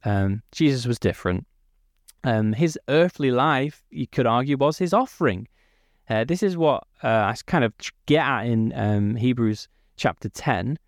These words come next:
Via Psalm forty that Jesus' earthly life, from beginning to end, displayed unmatchable obedience, so much so that his earthly life can be said to sanctify believers. So I work with the, with the language of soma,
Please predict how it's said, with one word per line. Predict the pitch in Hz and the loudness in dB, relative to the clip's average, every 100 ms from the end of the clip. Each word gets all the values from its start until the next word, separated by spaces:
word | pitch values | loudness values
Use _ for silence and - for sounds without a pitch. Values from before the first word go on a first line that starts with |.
| _ _ _ | _ _ _
Via | 104 113 127 117 | -2 2 4 2
Psalm | - 131 110 107 | 0 0 2 0
forty | - 120 120 95 | 0 0 0 -2
that | 95 | -2
Jesus' | 120 151 160 147 127 | 0 0 0 -2 2
earthly | 127 120 120 104 | 2 0 -2 0
life, | 113 117 98 | 0 -2 -6
from | - - 107 | -6 -4 -2
beginning | 107 107 151 160 160 | -2 -2 0 2 0
to | - - | -4 -4
end, | 113 104 | 0 0
displayed | 101 - 117 101 104 | -2 -4 0 2 2
unmatchable | 104 110 113 - 107 104 101 | 2 0 -2 -4 -4 -2 -2
obedience, | 95 104 104 90 98 185 | 0 -2 0 -4 -6 -10
so | - - 147 | -4 2 2
much | 131 - | 0 -4
so | - 90 90 107 - - | -6 -4 -4 -8 -8 -4
that | 113 | -4
his | 117 | 0
earthly | 120 113 98 | 0 0 -2
life | 98 110 113 160 _ _ _ _ _ _ _ | 0 0 0 -4 _ _ _ _ _ _ _
can | - 113 110 | -4 0 2
be | 107 107 107 104 _ _ - | 2 2 0 -2 _ _ -16
said | - 123 110 - | -4 0 0 -4
to | - 110 101 117 | -4 0 0 -2
sanctify | - - 143 135 - - - 123 98 95 - _ _ _ | -6 -2 -2 -2 -4 -10 -6 -4 -2 -4 -8 _ _ _
believers. | - 110 123 120 98 | 0 2 2 2 0
So | - 131 | 0 2
I | |
work | 127 143 175 190 - | 2 2 0 0 -4
with | 135 | -4
the, | 131 123 | -2 -2
with | 131 117 107 | -2 -4 0
the | 110 104 110 | 0 0 0
language | 113 113 107 | 0 -2 -2
of | 104 | -6
soma, | - - 120 117 107 95 92 | -4 0 2 2 0 -2 -4